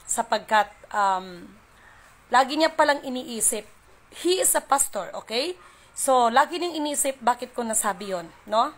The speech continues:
I think he is the first time, no?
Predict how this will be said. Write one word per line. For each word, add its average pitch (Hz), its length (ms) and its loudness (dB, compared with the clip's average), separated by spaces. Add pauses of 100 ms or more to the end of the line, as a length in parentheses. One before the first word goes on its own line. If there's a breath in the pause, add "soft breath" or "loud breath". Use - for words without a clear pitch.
(420 loud breath)
I 320 80 2
think 494 240 0 (920)
he 349 200 0
is 370 160 2
the 247 80 -2
first 285 480 2 (320)
time, 277 480 2
no? 269 320 -4